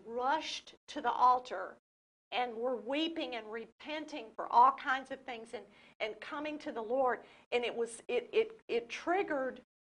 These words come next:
a time of visitation and revival that lasted months. They had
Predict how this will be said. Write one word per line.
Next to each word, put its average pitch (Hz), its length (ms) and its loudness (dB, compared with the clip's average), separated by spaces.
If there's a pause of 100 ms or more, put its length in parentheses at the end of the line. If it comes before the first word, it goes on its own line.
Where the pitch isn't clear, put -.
(120)
a 226 80 6
time 302 500 0
of 214 160 -6
visitation 277 680 -6 (120)
and 240 100 -6
revival 226 600 0
that - 200 -8
lasted - 460 -4 (220)
months. 254 500 -2
They 220 140 -6
had 240 180 0